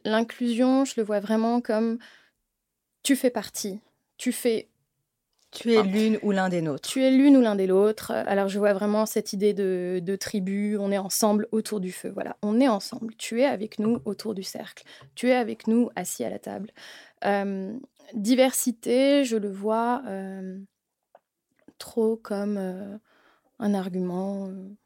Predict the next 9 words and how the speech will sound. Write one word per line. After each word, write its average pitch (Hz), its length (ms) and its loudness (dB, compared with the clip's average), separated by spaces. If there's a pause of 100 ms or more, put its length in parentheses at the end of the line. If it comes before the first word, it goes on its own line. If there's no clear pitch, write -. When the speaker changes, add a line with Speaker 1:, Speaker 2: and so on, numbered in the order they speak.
(140)
Speaker 1:
marketing, 196 760 -10
Speaker 2:
Mmh 196 240 -4
mh. 196 200 -2
Speaker 1:
publicitaire, 208 160 -2
d'affichage, 196 840 -4 (800)
plutôt 240 240 -4
comme 202 220 -6
de 196 80 -8
l'affichage. 190 760 -12